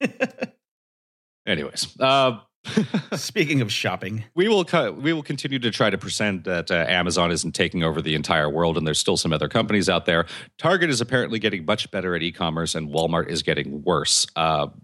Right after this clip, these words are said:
Speaker 2: basically, this is a study The Motley Fool did, and it's entirely down to the fact that Target is spending way more money than Walmart on infrastructure and online ventures.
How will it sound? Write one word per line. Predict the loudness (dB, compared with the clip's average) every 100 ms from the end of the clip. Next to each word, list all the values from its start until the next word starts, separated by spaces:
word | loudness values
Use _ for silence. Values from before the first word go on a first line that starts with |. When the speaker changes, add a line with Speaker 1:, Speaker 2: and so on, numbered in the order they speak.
| -20 -18 -4
Speaker 2:
basically, | 0 0 -2 -2
this | 0 0
is | 0 2
a | 0
study | 0 0 0 0
The | 0
Motley | 0 -2 -6
Fool | -10 -20 -8 0 2 4
did, | 4 4 2
and | 2 2 4 2 0
it's | -2 -2 -4 -10 -10
entirely | -6 0 0 0 0
down | 0 0
to | -2
the | -6
fact | -2 0 0
that | -4 -6
Target | -2 0 0 -2
is | -4
spending | -2 -2 0 -2 -4 -12 -20 _ _
way | 0 4 4 6 4 4
more | 2 0
money | 0 -2 -2
than | -4 -2
Walmart | -2 0 -2 -2
on | -4 -6
infrastructure | -6 -4 0 0 0 0 0
and | 2 0 0
online | 0 2 2 0
ventures. | 0 -2 0 0 -2